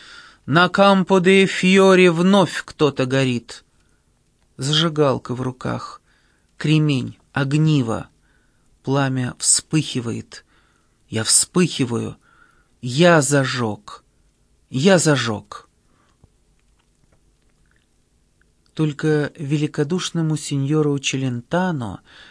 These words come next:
было под силу погасить этот огонь. Если бы сеньор Челентано вышел в этот момент на площадь,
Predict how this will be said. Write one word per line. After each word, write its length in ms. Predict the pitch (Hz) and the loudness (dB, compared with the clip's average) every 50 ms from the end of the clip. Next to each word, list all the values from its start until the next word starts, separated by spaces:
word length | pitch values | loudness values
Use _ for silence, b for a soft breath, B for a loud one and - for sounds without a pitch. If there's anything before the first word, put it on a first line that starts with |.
| b b b b b b | b b b b b b
было 280 | b 127 151 160 160 156 | b 0 0 0 0 -2
под 240 | 156 156 151 - - | -2 -4 -6 -4 -4
силу 320 | - - 175 175 165 170 | -4 -4 -2 -2 -4 -4
погасить 640 | 165 - 156 139 139 139 131 - - 151 143 135 - | -6 -6 -6 -4 -4 -4 -4 -4 -6 -6 -6 -6 -6
этот 300 | 135 135 - 131 131 - | -8 -6 -6 -8 -6 -6
огонь. 440 | 135 127 123 127 113 113 107 120 - _ _ _ _ _ _ _ _ _ _ _ _ _ _ _ _ _ _ _ - | -8 -6 -6 -8 -8 -8 -8 -10 -12 _ _ _ _ _ _ _ _ _ _ _ _ _ _ _ _ _ _ _ -4
Если 300 | 151 185 180 - - 175 156 | -2 -2 -2 0 -2 -2 -2
бы 100 | 151 147 | -2 -4
сеньор 480 | - - 143 135 131 135 143 147 143 | -4 -4 -4 -2 -2 0 0 -2 -2
Челентано 880 | 139 - - - 131 131 127 123 120 _ - 135 127 131 127 123 120 120 | -2 -4 -4 -2 -2 -4 -6 -8 -8 _ -6 -6 -6 -4 -6 -6 -8 -8
вышел 320 | 123 131 127 - - 135 127 | -6 -6 -6 -4 -4 -6 -6
в 120 | 123 135 | -4 -4
этот 280 | 139 135 139 131 - - | -4 -4 -6 -10 -8 -8
момент 520 | 123 127 127 127 131 131 127 123 - - | -8 -6 -6 -4 -4 -4 -6 -6 -8 -8
на 100 | 127 123 | -8 -8
площадь, 880 | 127 - 123 127 127 127 127 - - - - 110 - - - - b | -8 -8 -6 -6 -4 -4 -4 -6 -8 -8 -8 -12 -14 -14 -16 -16 b